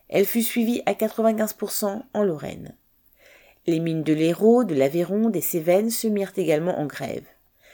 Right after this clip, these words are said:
Les mineurs traitaient le décret de De Gaulle comme un vulgaire chiffon de papier. Le quatre mars, les C R S arrivèrent autour des puits de mines.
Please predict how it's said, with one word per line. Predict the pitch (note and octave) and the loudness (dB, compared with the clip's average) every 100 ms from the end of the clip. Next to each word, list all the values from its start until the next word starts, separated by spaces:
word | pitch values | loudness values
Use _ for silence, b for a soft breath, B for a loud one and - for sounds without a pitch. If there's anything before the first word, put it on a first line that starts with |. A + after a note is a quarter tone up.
| b b - | b b 0
Les | A3 G3+ | 4 4
mineurs | F3+ D3 D3 | 4 2 2
traitaient | - F#3+ F#3+ E3 | 0 -4 0 0
le | C#3+ | 0
décret | D#3+ - G3 | -2 0 0
de | E3 | 2
De | C#3+ | -2
Gaulle | C3 C3+ C3+ - - | 0 2 2 0 -2
comme | G#3 F#3 | 2 2
un | E3 | 0
vulgaire | D#3 C#3+ - F3 - | -2 -4 0 0 0
chiffon | D#3+ - E3 | -8 -8 -6
de | D3+ | -4
papier. | C#3 C3+ - D3 A#2+ _ _ _ _ _ _ _ _ _ _ _ _ - _ b b b b b b b - | -4 -6 -6 -6 -6 _ _ _ _ _ _ _ _ _ _ _ _ -20 _ b b b b b b b -2
Le | F3+ | 0
quatre | F#3 A#3 A3+ F#3+ | 2 2 2 -2
mars, | F3+ G3+ - - | 0 0 0 0
les | F3+ | 0
C | F3+ G#3+ G3+ | 2 6 6
R | G#3 | 6
S | A#3+ - | 2 0
arrivèrent | G3+ G3+ F#3+ G#3+ | 2 2 2 2
autour | G#3 G3+ G3+ | 2 0 0
des | G3 | 0
puits | F#3+ A3+ | 0 0
de | G3 | 0
mines. | F3+ D3 C3 B2+ | 0 -2 -6 -8